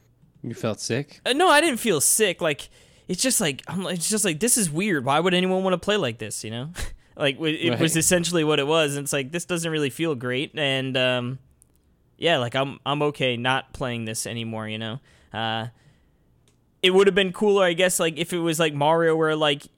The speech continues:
Speaker 2: you sort of followed Link and, like, you could still look around up and down, you know? And, like, oh, like, sure, you could be looking over to the left side and Link won't necessarily be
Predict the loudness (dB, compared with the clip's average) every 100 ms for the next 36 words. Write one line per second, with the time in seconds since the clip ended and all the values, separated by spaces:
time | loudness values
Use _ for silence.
0 | _ _ 0 2 4 4 2 2 2 4
1 | 2 0 0 -2 -2 -6 -4 -2 -2 -2
2 | -4 -2 0 0 0 -2 0 0 0 0
3 | -2 -2 0 0 -2 -2 -2 0 -2 -2
4 | -2 -2 -4 -14 _ _ _ _ 0 2
5 | 4 2 0 -4 _ _ _ -4 0 0
6 | 0 0 0 0 0 0 0 -2 0 -2
7 | 0 0 0 0 0 2 2 0 -2 -4
8 | -2 -4 -4 -4 -2 0 0 0 -2 -2
9 | -4